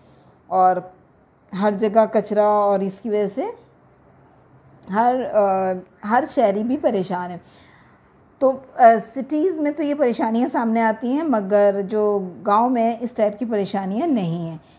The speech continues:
क्योंकि अब बड़ा पुरसुकून माहौल है, बड़ी अच्छी फ़िज़ा है, तो लोग सेहतमंद हैं और वो सुबह ही सुबह उठ के अपना काम शुरू करते हैं और शाम में जल्दी सो जाते हैं, रातों को देर तक नहीं जागते हैं।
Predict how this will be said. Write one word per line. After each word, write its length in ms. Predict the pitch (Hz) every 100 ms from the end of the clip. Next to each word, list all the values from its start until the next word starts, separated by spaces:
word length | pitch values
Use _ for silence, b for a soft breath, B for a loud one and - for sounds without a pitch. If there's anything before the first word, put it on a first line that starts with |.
| _
क्योंकि 200 | 220 226
अब 120 | 233
बड़ा 220 | 214 247
पुरसुकून 680 | 262 269 240 - 233 220 226
माहौल 400 | 220 196 190 202
है, 60 | 208
बड़ी 460 | 196 202 202 202
अच्छी 400 | 202 220 196 269
फ़िज़ा 340 | 262 208 185 202
है, 140 | 220
तो 140 | 254 262
लोग 240 | 202 190
सेहतमंद 560 | - 190 175 196 208 220
हैं 120 | 254 B B -
और 60 | 220
वो 120 | 214
सुबह 220 | 254 262
ही 60 | 262
सुबह 200 | 247 214
उठ 120 | 208
के 80 | 220
अपना 180 | 202
काम 220 | 196 208 208
शुरू 180 | 226
करते 260 | 208 208 214
हैं 60 | 208
और 100 | 202
शाम 260 | 196 185
में 340 | 190 190 190 185
जल्दी 240 | 180 196
सो 120 | 196
जाते 220 | 208 202
हैं, 80 | 214
रातों 260 | 196 190 190
को 120 | 185
देर 220 | 180 180 202
तक 80 |
नहीं 200 | 226 208
जागते 300 | 214 208 202
हैं। 80 | 240